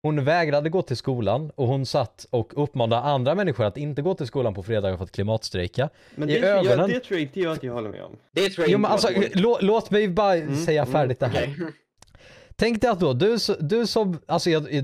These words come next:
Speaker 1: är jättebra för ungdomar, alltså, det drog in jättemånga ungdomar i klimatrörelsen, men jag tror att, alltså, i, i, i, i synpunkten av att försöka förändra folks åsikter,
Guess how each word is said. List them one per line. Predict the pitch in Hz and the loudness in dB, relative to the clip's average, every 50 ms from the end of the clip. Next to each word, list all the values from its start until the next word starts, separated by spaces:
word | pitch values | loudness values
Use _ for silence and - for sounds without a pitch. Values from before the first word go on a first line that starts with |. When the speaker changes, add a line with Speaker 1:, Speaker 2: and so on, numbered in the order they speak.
| 143 135 | -2 -4
Speaker 1:
är | 131 131 | -4 -2
jättebra | 135 160 135 - - 101 92 123 143 127 | -2 -4 -4 -4 -6 -2 0 0 0 0
för | - 151 | -2 -4
ungdomar, | 135 113 92 95 92 98 127 143 127 | -4 -2 -2 -2 0 0 2 2 2
alltså, | 120 127 120 - 123 | 2 2 0 0 -2
det | 110 120 117 | -2 -2 0
drog | 110 113 113 113 | 0 -2 -2 -2
in | 110 | 0
jättemånga | 104 104 101 - 110 98 107 123 | 0 -2 -2 -2 -4 -2 -2 -2
ungdomar | 123 120 101 98 98 117 127 | -2 -2 -2 -2 0 0 -2
i | 127 | -2
klimatrörelsen, | - 143 127 104 - 95 85 90 - - 90 92 | -2 -2 -2 -2 -2 -2 -4 -4 -2 -4 -2 -2
men | 113 113 | 0 0
jag | 117 - | 0 0
tror | - 131 | 0 -2
att, | 113 - | 0 0
alltså, | 117 104 95 113 113 104 - - - - _ _ _ | 0 0 0 0 -2 -2 -4 -8 -18 -20 _ _ _
i, | 131 127 | -2 0
i, | 131 135 - - 139 131 143 - - | 0 0 0 0 0 0 0 0 0
i, | 147 139 - - 147 135 | -2 -2 -2 -2 -2 -2
i | |
synpunkten | 123 - 156 151 147 127 - 131 110 107 - - 165 165 | -2 -2 -2 -2 -2 0 0 -2 -2 -2 -2 -2 0 2
av | 147 127 | 2 2
att | 120 110 - - - _ | 2 0 -2 -6 -12 _
försöka | - - - 113 - 120 117 - 120 110 | -6 -4 -4 -2 0 0 0 0 -2 -2
förändra | - 131 123 120 110 107 107 95 | 0 0 0 0 0 0 -2 0
folks | 117 107 95 - - | -2 -4 -4 -2 -4
åsikter, | 117 110 - - 101 92 - 127 143 170 | -4 -4 -4 -4 -8 -6 -4 -4 -4 -4